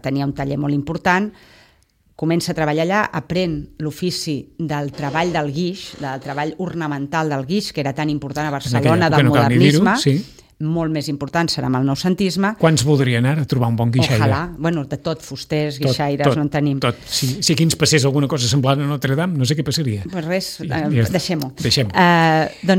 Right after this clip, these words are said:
Speaker 1: el
Speaker 2: Total,
Speaker 1: mil nou-cents sis,
Speaker 2: que era un guixaire de primera.
Speaker 1: de primera, i se'n va al mil nou-cents sis a Madrid, comença a treballar, i també allà treballa amb un dels grans arquitectes, que és Joaquim Saldaña, amb la decoració de totes les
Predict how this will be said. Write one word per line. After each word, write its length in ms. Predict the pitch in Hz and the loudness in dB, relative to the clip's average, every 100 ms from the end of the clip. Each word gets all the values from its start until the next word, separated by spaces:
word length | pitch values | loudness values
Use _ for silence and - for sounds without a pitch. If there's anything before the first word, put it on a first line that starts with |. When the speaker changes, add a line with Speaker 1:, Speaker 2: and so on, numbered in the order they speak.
| 196 | 6
Speaker 1:
el 60 | |
Speaker 2:
Total, 40 | 185 | 6
Speaker 1:
mil 100 | 202 | 6
nou-cents 260 | 160 - | 4 2
sis, 140 | 226 214 | 0 4
Speaker 2:
que 100 | 156 | 6
era 80 | 170 | 6
un 120 | 165 | 6
guixaire 420 | 147 165 160 151 | 4 4 4 4
de 220 | 139 123 | 4 4
primera. 380 | 120 143 123 101 | 4 4 4 2
Speaker 1:
de 120 | 175 | 0
primera, 360 | 170 165 147 165 | 0 -2 -2 -2
i 40 | |
se'n 220 | 190 220 | -2 0
va 60 | 190 | 2
al 60 | 190 | 2
mil 120 | 185 | 2
nou-cents 320 | 170 - 165 | 0 -2 -4
sis 220 | - 156 | -4 -4
a 80 | 151 | -2
Madrid, 360 | 151 160 247 262 | -2 0 0 0
comença 280 | 170 156 170 | -2 -2 -2
a 20 | |
treballar, 420 | 156 160 180 214 - | 0 2 2 2 0
i 100 | 175 | -2
també 220 | 170 185 | 0 2
allà 140 | 202 190 185 | 2 0 -2
treballa 480 | 196 180 185 196 220 | -4 -2 0 0 0
amb 160 | - 165 | 0 2
un 80 | 175 | 2
dels 200 | 196 165 | 2 0
grans 260 | 175 175 170 | 0 0 -2
arquitectes, 580 | 175 190 180 165 190 - | -4 -6 -4 -4 -4 -4
que 80 | |
és 80 | - - | -6 -6
Joaquim 320 | 143 - 151 | -8 -6 -6
Saldaña, 640 | - 156 160 175 170 190 | -4 -2 0 0 -2 -4
amb 140 | - 170 | -2 0
la 120 | 170 | 0
decoració 680 | 160 180 170 - - 214 262 - - - | -2 -4 -4 -4 -2 -2 -4 -10 -14 -2
de 200 | 180 175 | 0 0
totes 300 | 202 202 226 | 0 0 0
les 180 | 196 | -2